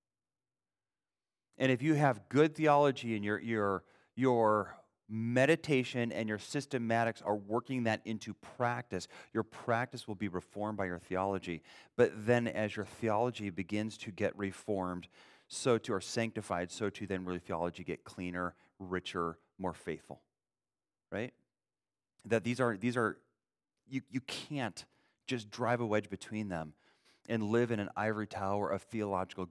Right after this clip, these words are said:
goodness while living a life of trash. You cannot do that. Nor the reverse, can you have a holy life of devotion to the Lord and be a theological ignoramus or evil person. Your theology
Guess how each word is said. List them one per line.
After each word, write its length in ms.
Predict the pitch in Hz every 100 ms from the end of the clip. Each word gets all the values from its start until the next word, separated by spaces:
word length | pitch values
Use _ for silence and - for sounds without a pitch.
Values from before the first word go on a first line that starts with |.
| -
goodness 480 | 92 90 80 - -
while 180 | 95
living 220 | 87 90 87
a 60 |
life 200 | 80 82
of 120 | 76
trash. 500 | - 76 65 - - - _ _ _ _ _ _ _ _ _ _ _ _ _ _ _ _
You 80 | -
cannot 500 | 104 - 110 101 -
do 120 | - 80
that. 160 | - - _ _ _ _ _
Nor 380 | 117 113 110 107 -
the 120 | 113
reverse, 360 | 101 95 95 85
can 260 | - 104 90
you 180 | 87
have 340 | 80 107 101 92
a 140 | 92
holy 420 | 90 - - 113 104
life 300 | 87 90 -
of 160 | 95
devotion 400 | 78 87 92 -
to 80 | 87
the 80 | 82
Lord 380 | 82 82 82 78 - - -
and 180 | 101 92
be 100 | 87
a 60 |
theological 880 | 78 - 113 101 87 85 80 76 69
ignoramus 720 | 92 85 82 80 82 78 73 -
or 320 | 90 82 73 - _
evil 240 | 101 92 71
person. 340 | - 67 - _ _ _ _ _ _ _ _ _
Your 100 | 104
theology 680 | - 98 80 101 101 101